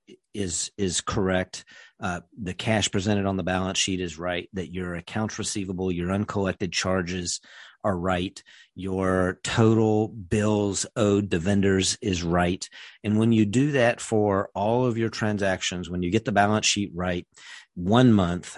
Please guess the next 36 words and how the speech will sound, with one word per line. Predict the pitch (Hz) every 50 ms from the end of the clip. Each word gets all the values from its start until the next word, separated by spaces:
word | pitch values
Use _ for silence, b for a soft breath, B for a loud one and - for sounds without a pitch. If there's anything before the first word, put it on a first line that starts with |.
| - _
and | - 98 98 98 98 98 95 98 92
then | 104 98 98
you | 95 98
get | 92 110 104 - -
the | 107
balance | 87 95 95 95 98 101 95
sheet | - - 104 98 87
right | - 92 95 92 98 - -
the | -
following | - - - 170 190 196 143 104 98 92 87 87
month | 85 80 80 85 - - - - _ -
or | 98 92 90 90 87
year | 85 85 87 95 101 104 104 101 98
over | 98 95 87 87
year, | 85 87 101 101 90 78 85 87 - _ B B B B B B
then | B 107 107 107 107 104 101 104 98 98 - _ -
the | 110 98 98 98 95 95 95 92 90 - _ _ -
income | 117 120 113 117 110 101
statement | - - 104 92 85 92 87
has | 90 92 85
a | 90
better | 80 90 90 90 90
chance | 85 - - 87 85 82 78 -
of, | 87 78 76 - - _
of | - 87 80 -
being | 85 82 82 80
right. | 76 73 73 - _ _ _
So | - -
that's | 90 85 -
number | 107 90 87
one. | 85 80 73 65 65 - _ - B B B B B B B B
Number | 127 135 170
two, | - - 196 165 101 78 - B B B B B B
cash | - - 139 143 147 151 143 - -
versus | - 131 127 - - 120 107
accrual. | 117 - - - 123 110 90 76 73 -